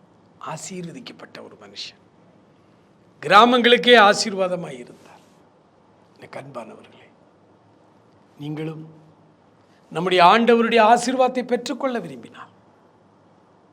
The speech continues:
இப்பொழுது முழங்கால் படியிட்டு, "ஆண்டவரே, என்னை ஆசீர்வதியும், எனக்கு ஆசீர்வாதம் தேவை,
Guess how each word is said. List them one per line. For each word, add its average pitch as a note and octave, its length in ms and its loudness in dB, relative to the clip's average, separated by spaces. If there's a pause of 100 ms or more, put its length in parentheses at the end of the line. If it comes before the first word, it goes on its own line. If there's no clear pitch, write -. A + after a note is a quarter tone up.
(220)
இப்பொழுது D3 400 -10
முழங்கால் D#3+ 420 -10
படியிட்டு, A#2 460 -20 (1120)
"ஆண்டவரே, A#2 460 -18 (1160)
என்னை C3 220 -10
ஆசீர்வதியும், - 800 -8 (1040)
எனக்கு A#2+ 320 -6
ஆசீர்வாதம் E3+ 720 0
தேவை, E3+ 440 -14